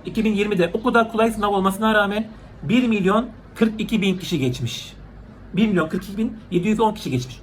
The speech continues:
Bu kadar. En kolay sınav olmasına rağmen. Bu kadar geçmiş ya. Bu kadar geçmiş. Bu. Lan bir buçuk milyon nereden çıktı arkadaşım? Bir buçuk milyon nereden çıktı ya? Bir buçuk milyondan bahsediyorsunuz kardeşim.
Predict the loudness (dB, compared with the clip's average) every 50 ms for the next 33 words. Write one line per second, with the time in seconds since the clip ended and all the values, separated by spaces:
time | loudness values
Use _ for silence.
0 | -10 -4 -2 0 0 0 -2 -4 -8 -16 -18 -20 -20 -20 -20 -20 -20 -20 -12 -2
1 | 0 2 2 2 0 2 2 2 2 2 2 4 4 4 4 4 2 0 0 0
2 | -2 -2 0 0 0 0 -2 -4 -8 -12 -14 -16 -20 -20 -20 -20 -20 -14 -10 -8
3 | -4 -2 0 0 2 0 0 -2 -6 -8 -8 -8 -10 -10 -12 -14 -14 -12 -6 -4
4 | -4 -4 -4 -6 -6 -10 -12 -16 -18 -18 -20 -20 -20 -20 -20 -20 -20 -18 -4 2
5 | 2 2 2 0 -8 -14 -16 -18 -18 -18 -18 -20 -20 -20 -20 -18 -18 -18 -20 -20
6 | -20 -20 -20 -8 2 2 2 2 4 2 2 2 2 0 0 2 2 2 4 4
7 | 2 2 2 0 0 -2 -2 0 -2 0 2 4 2 2 2 -2 -6 -8 -10 -14
8 | -20 -20 -20 -20 -20 -20 -18 0 2 4 4 4 4 0 -2 2 4 4 4 6
9 | 4 4 4 2 0 -2 -2 -6 -8 -6 -4 -4 -4 -4 -6 -12 -18 -18 -20 -20
10 | -20 -20 -20 -20 -20 -20 -20 -20 -20 -20 -20 -6 2 4 4 4 4 0 -2 -2
11 | 0 2 4 4 4 4 4 4 2 2 0 -2 -4 -4 -4 -8 -2 0 0 0
12 | 0 0 -6 -10 -14